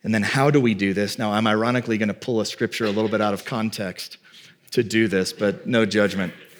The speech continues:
I'm gonna back up, actually, and read a little bit. What is the fuel for doing this? Poor guys at the Bible study this week, I just started ranting about this when this hit me. How do we do this? How do we love our enemies?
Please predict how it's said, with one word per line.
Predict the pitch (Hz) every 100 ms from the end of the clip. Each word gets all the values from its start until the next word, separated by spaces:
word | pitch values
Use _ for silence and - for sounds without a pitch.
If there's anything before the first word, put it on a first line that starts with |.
| - - -
I'm | 151
gonna | 175
back | 147 139 156
up, | 139
actually, | 117 - 117
and | 107
read | 117 110
a |
little | 104 104
bit. | 95 87 _ _ _ _ _ _ _ _ _ _ _ -
What | 160
is | 208
the | 160
fuel | - - 143 151
for | 147 123
doing | 117
this? | 107 98
Poor | 175 175
guys | 160 139
at |
the | 120
Bible | 110 113 113
study | - 110 101
this | 98 -
week, | 101
I | 113
just | 110
started | - 120 92
ranting | 104 101 104 95
about | 95 92
this | - 98
when | 101
this | 95 92
hit | 104
me. | 98 90 - - - - -
How | 151 170
do | 180
we | 175
do | 120 127
this? | 143 170 - - -
How | - 143
do | 180
we | 147
love | 117 127 143 143 131 - - _
our | - 113
enemies? | 117 123 143 160 156 -